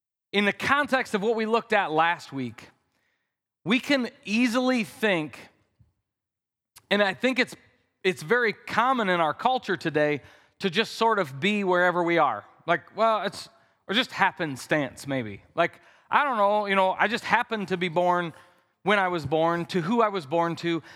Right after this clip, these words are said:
just happened to be in this time having this conversation with this person, in this relationship with his people. They can seem, our lives can seem happenstance or even,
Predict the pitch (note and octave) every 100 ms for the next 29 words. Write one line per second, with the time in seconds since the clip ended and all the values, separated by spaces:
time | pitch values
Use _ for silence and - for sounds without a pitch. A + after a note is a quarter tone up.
0 | - C4+ - - B3+ C4+ C4 A3+ G#3 G#3
1 | G#3 G3+ F#3 - F#3 F3+ E3+ E3+ F3+ F3
2 | D#3+ - E3+ D#3+ - D#3+ - D3 B2+ C3+
3 | - F#3 - A2 G2+ - _ _ _ _
4 | _ _ _ _ _ - F#3+ F#3+ F#3 E3+
5 | E3+ F3+ E3+ D#3 D#3+ D#3 C3+ C3 F3+ D3+
6 | - - - C4 C4+ A3+ - A#3+ G#3 A3+
7 | A#3+ B3 - A3 - A#3 G3 G#3 G#3+ G3
8 | - G#3 F#3+ G3 A3 C#4 C4+ A#3